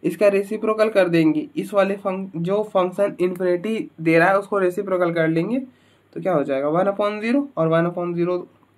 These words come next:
इसको multiply करो तो zero upon zero form में reduce हो जाएगा। तो same हम यहाँ पे करेंगे, इस a raise to power x को नीचे ले आएंगे, तो ये हो जाएगा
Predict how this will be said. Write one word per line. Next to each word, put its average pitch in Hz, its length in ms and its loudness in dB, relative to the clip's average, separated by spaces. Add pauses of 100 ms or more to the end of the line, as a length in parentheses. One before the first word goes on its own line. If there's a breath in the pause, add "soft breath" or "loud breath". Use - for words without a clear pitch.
(160)
इसको 165 220 -8
multiply 175 380 -2
करो 160 160 -8
तो 160 140 -6
zero 156 240 0
upon 170 260 0
zero 185 160 -2
form 190 180 -2
में 196 80 -4
reduce 185 360 0
हो 180 80 -2
जाएगा। 170 360 -2 (1120)
तो - 120 -14 (320)
same 185 260 -4
हम 190 80 -2
यहाँ 170 200 0
पे 165 100 0
करेंगे, 160 320 0
इस 196 140 -8
a 175 220 4
raise 190 200 0
to 190 100 -2
power 185 180 0
x 185 60 -16
को 233 120 -4
नीचे 190 300 -4
ले 156 180 4
आएंगे, 127 360 -2
तो - 640 -8
ये 160 120 6
हो 160 60 0
जाएगा 170 280 0